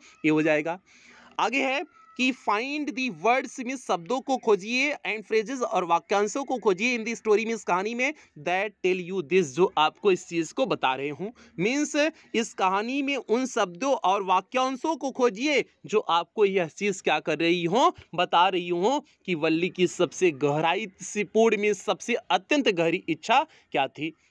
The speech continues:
तो भैया अब चले इस प्रश्न के उत्तर में, देखिए क्या लिखे हुए हैं।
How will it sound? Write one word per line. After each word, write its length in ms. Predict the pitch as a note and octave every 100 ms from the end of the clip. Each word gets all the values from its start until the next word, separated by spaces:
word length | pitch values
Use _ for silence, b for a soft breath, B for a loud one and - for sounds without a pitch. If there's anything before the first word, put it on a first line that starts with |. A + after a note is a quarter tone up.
| -
तो 60 | D#3+
भैया 200 | F3+ G3+
अब 200 | F3 E3+
चले 240 | B3 B3 F#4+ b b -
इस 160 | G3
प्रश्न 340 | - G3+ F#3+ G#3
के 100 | G#3
उत्तर 280 | F#3+ F#3+ F#3+
में, 120 | F#3+
देखिए 240 | F3+ G3+
क्या 140 | F3+ F3
लिखे 200 | F3 G3+
हुए 160 | F#3+
हैं। 220 | F#3+ G#3+